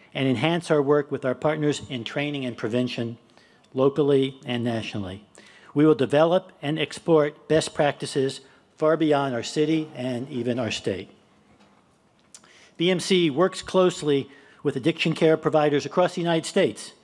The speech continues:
We hear c-, clearly from them that there's great need for training, how best to approach our patients, and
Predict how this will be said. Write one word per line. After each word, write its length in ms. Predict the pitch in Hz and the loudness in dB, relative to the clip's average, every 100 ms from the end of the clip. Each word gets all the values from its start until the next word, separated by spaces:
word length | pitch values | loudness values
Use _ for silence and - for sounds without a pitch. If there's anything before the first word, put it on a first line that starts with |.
| _ - - _ | _ -20 -20 _
We 120 | 139 | -2
hear 280 | 131 160 175 | 0 4 2
c-, 80 | 170 - _ _ | 2 -12 _ _
clearly 520 | - 196 214 214 160 | -4 4 6 6 4
from 220 | 131 135 | 2 0
them 240 | 120 127 123 | 2 2 2
that 160 | 123 | -2
there's 200 | 139 127 | 0 -2
great 320 | - 151 165 151 | 2 2 2 2
need 460 | 143 143 139 131 - - | 0 2 0 -2 -12 -12
for 120 | - | -10
training, 540 | 107 147 147 160 160 151 - | -4 0 2 2 2 -2 -2
how 180 | 139 139 | 0 0
best 460 | 151 151 - - | 0 0 -2 -8
to 100 | - | -2
approach 360 | 135 - 139 135 | -2 0 -2 0
our 80 | 120 | -4
patients, 580 | 131 147 - 170 185 - - _ - - - _ _ - | -2 -2 -2 -4 -6 -10 -20 _ -20 -20 -20 _ _ -6
and 460 | 147 151 156 151 | 0 2 2 -2